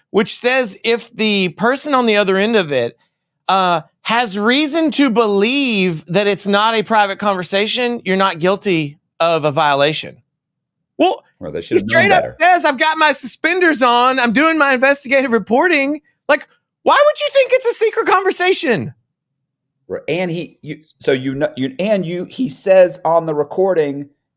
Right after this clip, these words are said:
Speaker 2: basically he says, "You're a journalist. You report on news. You're a
Speaker 1: <laughs>
Speaker 2: journalist." So he
Speaker 1: Yeah.
Speaker 2: says, like, "You're doing an investigation." So he can't say, "Oh, I thought we were just having a conversation. I thought we were around the barbecue.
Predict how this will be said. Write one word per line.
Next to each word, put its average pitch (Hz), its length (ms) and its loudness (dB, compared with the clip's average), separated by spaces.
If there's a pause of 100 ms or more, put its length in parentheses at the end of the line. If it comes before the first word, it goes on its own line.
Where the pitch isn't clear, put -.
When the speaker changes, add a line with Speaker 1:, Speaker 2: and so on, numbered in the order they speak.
(260)
Speaker 2:
basically 170 420 0
he 151 60 -4
says, 127 300 -2
"You're 143 140 4
a 151 60 0
journalist. 170 720 -4 (440)
You 151 180 0
report 180 560 2
on 117 340 -2
news. 113 440 -2
You're 135 260 0
a 139 180 -4
Speaker 1:
<laughs> 131 120 -12
Speaker 2:
journalist." 117 580 -4 (140)
So - 100 0
he 247 120 6
Speaker 1:
Yeah. 226 120 4
Speaker 2:
says, 170 240 2
like, 127 180 2
"You're 170 280 2
doing 165 180 -6
an 156 60 -6
investigation." 151 640 -4
So 147 100 -2
he 151 60 -4
can't 190 220 -6
say, 147 120 -2
"Oh, 147 160 0
I 147 120 0
thought 135 200 -2
we 113 80 -2
were 113 60 -4
just 104 140 -14
having 110 180 -8
a 101 40 -10
conversation. 110 540 -6
I 123 40 -6
thought 131 140 -2
we 131 80 -2
were 127 60 -4
around 123 200 -4
the 101 60 -6
barbecue. 123 600 -4